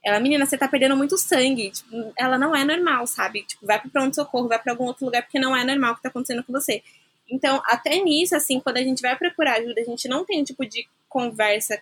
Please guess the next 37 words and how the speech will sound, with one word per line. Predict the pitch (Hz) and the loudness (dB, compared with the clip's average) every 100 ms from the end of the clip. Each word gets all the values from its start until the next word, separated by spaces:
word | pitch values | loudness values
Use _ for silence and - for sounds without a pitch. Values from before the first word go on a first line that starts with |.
| - | -4
correta, | 202 214 226 330 - 254 202 - | -4 0 0 0 -2 -4 -4 -6
a | - | -6
pessoa | 320 381 | -4 -2
não | 415 | -2
sabe | 415 427 | -2 0
o | 415 | 2
que | 403 | 2
dizer. | 392 427 466 302 - _ _ | 2 2 2 0 -4 _ _
Então, | 277 381 | -2 0
eu | 359 | 2
não | 359 | 2
sabia. | 370 392 427 466 392 | 2 2 4 4 4
Se | - | 2
a | 277 | -4
pessoa | 294 339 | -2 -2
falou | 370 453 | 0 0
pra | 381 | 0
mim | 330 311 | -2 -2
que | 302 | 0
era | 269 | 0
normal | 254 254 233 | 0 2 2
e | 220 | 4
ela | 247 311 | 2 2
é | 277 | 2
uma | 269 | 0
profissional | 240 - 226 220 | -4 -4 -2 0
da | 208 | 0
área | 196 | 0
da | 190 | -2
saúde, | - 294 - | 0 -2 -2
eu | 403 | 0
vou | 403 | 2
achar | 427 381 | 2 0
que | - | -2
é | 330 | -2
normal, | 311 370 494 359 | 0 2 2 2
sabe? | - - 208 285 | 0 0 -2 -4